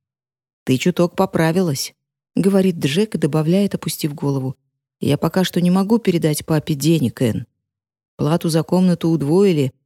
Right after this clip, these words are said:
ничего не остается, но я буду посылать, как только найду жилье подешевле». Когда он это говорит, у меня появляется чувство, что меня раскатали скалкой, будто кусок теста.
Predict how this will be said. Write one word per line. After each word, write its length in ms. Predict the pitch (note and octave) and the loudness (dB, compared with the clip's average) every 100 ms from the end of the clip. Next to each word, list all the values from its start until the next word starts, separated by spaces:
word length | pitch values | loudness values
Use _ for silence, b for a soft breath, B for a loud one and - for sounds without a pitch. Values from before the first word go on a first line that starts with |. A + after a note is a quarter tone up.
| _ - | _ -2
ничего 420 | E3 F#3+ F3 D3+ | 0 2 2 2
не 140 | E3+ C#3 | 2 0
остается, 640 | - B2+ B2+ D3+ - - | 0 -2 0 0 -2 -2
но 120 | C3 | 0
я 200 | F3 G3 | 2 2
буду 240 | F3+ G3 F#3+ | 2 0 0
посылать, 540 | F3+ - D#3 F3+ A3 | -4 -4 0 0 -2
как 200 | - E3 | -4 -6
только 320 | - G3 G3 | 0 0 2
найду 360 | F#3 E3+ D#3+ F#3+ | 0 2 0 0
жилье 320 | F3+ D#3+ D#3+ | 0 0 0
подешевле». 680 | E3+ C#3 C#3 - C3+ A#2+ A#2+ _ _ _ _ _ _ _ _ _ _ - | -2 -2 -2 -2 -2 -2 -8 _ _ _ _ _ _ _ _ _ _ -8
Когда 280 | E3 E3 A3+ | -4 2 4
он 120 | G#3+ | 4
это 160 | G#3 | 2
говорит, 500 | F3+ E3 F#3 C4+ - _ _ _ - | 0 0 0 0 -4 _ _ _ -4
у 80 | E3+ | 2
меня 200 | G3 A#3+ | 4 4
появляется 560 | G#3+ G#3 G#3+ G#3 G3+ | 2 2 2 0 -2
чувство, 440 | F3+ C4 C#4+ - G3+ | -4 -2 -4 -2 -4
что 200 | - F3+ | 0 0
меня 260 | F3+ G#3+ | 2 2
раскатали 500 | A#3+ G#3+ G#3 G3+ A3+ | 2 0 -4 0 0
скалкой, 640 | G#3+ - - A#3+ G#3+ - D#3 | 0 -4 -4 -2 -2 -4 -4
будто 320 | D3+ F#3 G3 | -4 -4 -6
кусок 360 | - - G#3 | -6 -6 -6
теста. 520 | - E3 C#3+ - - | -6 -4 -4 -6 -10